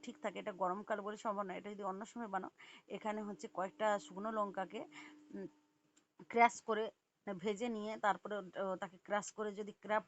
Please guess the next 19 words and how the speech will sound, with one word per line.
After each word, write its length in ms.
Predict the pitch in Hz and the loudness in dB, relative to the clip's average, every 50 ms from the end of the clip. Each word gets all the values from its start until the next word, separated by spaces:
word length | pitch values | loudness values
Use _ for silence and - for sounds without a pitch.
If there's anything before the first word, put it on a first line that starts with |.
| _ - | _ -8
করে 180 | 214 208 214 | -4 -4 -4
দিতে 280 | 196 190 202 190 - 214 | -4 -6 -8 -6 -6 -2
পারো, 280 | 180 214 196 190 208 - - - - - - _ | 0 0 0 0 -2 -8 -12 -20 -20 -20 -16 _
তাহলে 140 | - 214 202 | -2 2 2
আরও 300 | 185 - - 190 214 233 | 4 4 4 2 0 -2
সুন্দর 420 | 208 - 208 196 196 196 202 220 | -4 -4 -6 -4 -4 -2 0 0
ও 80 | 233 233 | 0 -2
টেস্টি 400 | 233 - 190 160 - - - 185 | -2 -4 -8 -8 -10 -12 -12 -10
হয়। 200 | 175 170 170 170 - _ _ _ _ _ _ | -8 -8 -8 -8 -10 _ _ _ _ _ _
তো 80 | - 202 | -14 -8
যেহেতু 440 | 190 190 214 208 208 - 226 220 220 | -4 -4 -4 -2 0 0 0 0 0
এখন 360 | 180 185 - 214 214 220 202 - | -2 -4 -4 -6 -6 -6 -8 -8
খুব 240 | - 208 214 220 208 | -8 -6 -6 -6 -2
গরম, 320 | 175 202 190 180 185 190 226 | 0 2 2 2 2 -2 -4
তো, 140 | - 208 196 175 - - | -4 -4 -4 -4 -4 -4
উম, 200 | - 180 180 180 | -6 -6 -6 -6
ঝাল 240 | 175 190 190 190 196 | -2 0 0 0 0
খাওয়াটা 300 | - - 196 190 175 208 | 2 0 0 2 0 -2
বেশি 360 | 180 180 185 170 - 214 208 | -4 -6 -8 -8 -10 -10 -10